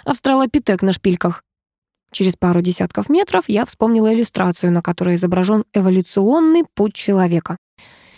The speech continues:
«Да уж, всё-таки пора бы и остепениться».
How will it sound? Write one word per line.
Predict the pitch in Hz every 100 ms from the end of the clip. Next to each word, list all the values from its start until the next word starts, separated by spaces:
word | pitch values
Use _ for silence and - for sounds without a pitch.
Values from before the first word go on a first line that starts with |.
| -
«Да | 294 370 370 359
уж, | 339
всё-таки | - 233 247 226 202
пора | 196 196 262
бы | 233 220
и | 202
остепениться». | 180 - 180 170 165 - 151